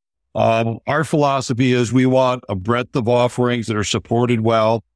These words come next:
and compete at the highest level nationally. Um, if you make that philosophical commitment, then I think you have to make a resource commitment. And the reality is there are funds that, that are generated in certain sports that help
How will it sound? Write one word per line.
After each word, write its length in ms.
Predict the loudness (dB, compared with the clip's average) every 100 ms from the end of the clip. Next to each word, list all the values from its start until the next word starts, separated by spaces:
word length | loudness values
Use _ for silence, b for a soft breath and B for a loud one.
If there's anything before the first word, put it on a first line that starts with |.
| _ _ -14
and 160 | -8
compete 360 | -8 -2 0 0
at 120 | 0
the 80 | -2
highest 400 | 0 0 -2 -2
level 320 | -2 0 -2
nationally. 680 | 0 -2 -2 -4 -8 -10 -14 _ _ _ _ _ -4
Um, 360 | 0 0 0 -4
if 180 | -6 -2
you 120 | 0
make 320 | 2 0 -2
that 320 | -2 -2 -4
philosophical 1000 | -4 -2 0 -2 -2 -2 -2 -4 -2 -2
commitment, 800 | -4 -8 -8 -10 -10 -6 -4 -6 _ -8
then 140 | -2
I 120 | -2 -2
think 280 | -4 -2
you 140 | 0 2
have 240 | 0 -2
to 100 | -2
make 260 | -2 -2 -2
a 60 |
resource 540 | 0 2 2 -2 -4 -4
commitment. 560 | -6 -4 -4 -2 -4 -2
And 140 | -2
the 80 | 2
reality 640 | 2 2 2 0 0 2
is 400 | 2 0 -2 -6 -14 _ _ _ _ _ -4
there 140 | 0
are 180 | 0 -2
funds 600 | -4 -2 0 -2 -4 -2
that, 260 | -2 -2 -8 _
that 160 | -2 0
are 100 | 0
generated 800 | -2 0 0 0 0 0 0 -2
in 160 | -6
certain 340 | -4 -2 -4 -6
sports 440 | -4 -2 -2 -2
that 100 | -4
help 320 | -2 -2 -2